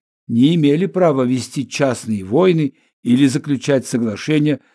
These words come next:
с другими сюзеренами. Церковь также полностью подчинялась светскому властителю.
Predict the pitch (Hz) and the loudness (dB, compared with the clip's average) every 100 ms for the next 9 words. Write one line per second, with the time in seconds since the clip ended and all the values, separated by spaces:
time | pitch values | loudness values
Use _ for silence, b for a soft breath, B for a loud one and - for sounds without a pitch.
0 | _ - 123 147 151 160 113 92 117 104 | _ -12 -2 0 0 2 0 0 -6 -4
1 | 117 123 95 82 78 _ _ _ _ _ | -2 -2 -6 -12 -18 _ _ _ _ _
2 | - 190 208 247 - 185 180 226 226 143 | 0 0 0 -4 2 2 2 -4 -2 2
3 | 139 160 220 - 208 - 156 - 135 127 | 2 4 0 -2 -6 -4 -6 -6 -4 -2
4 | 120 156 160 123 107 92 - 117 117 160 | -2 -4 -8 -10 -10 -10 -8 -6 -6 -8
5 | 160 - 95 - - | -8 -12 -12 -18 -20